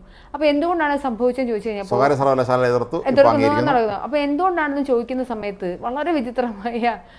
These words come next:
Speaker 1: ഒരു സ്റ്റേറ്റ്മെന്റ് ആണ് ഗോവിന്ദൻ മാഷ് നൽകുന്നത്. അയാൾ പറഞ്ഞത്, ഒ-, ഒന്ന് പ്രധാനപ്പെട്ട കാര്യം സി പി എമ്മും ഇടതുപക്ഷ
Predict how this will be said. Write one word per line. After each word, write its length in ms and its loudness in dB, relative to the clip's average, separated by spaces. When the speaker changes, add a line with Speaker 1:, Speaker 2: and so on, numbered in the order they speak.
Speaker 1:
ഒരു 100 -4
സ്റ്റേറ്റ്മെന്റ് 420 0
ആണ് 220 -2
ഗോവിന്ദൻ 300 -4
മാഷ് 180 -8
നൽകുന്നത്. 360 -8
അയാൾ 100 -6
പറഞ്ഞത്, 500 -4
ഒ-, 240 -6
ഒന്ന് 320 2
പ്രധാനപ്പെട്ട 520 2
കാര്യം 420 -2
സി 340 0
പി 60 4
എമ്മും 400 0
ഇടതുപക്ഷ 540 -4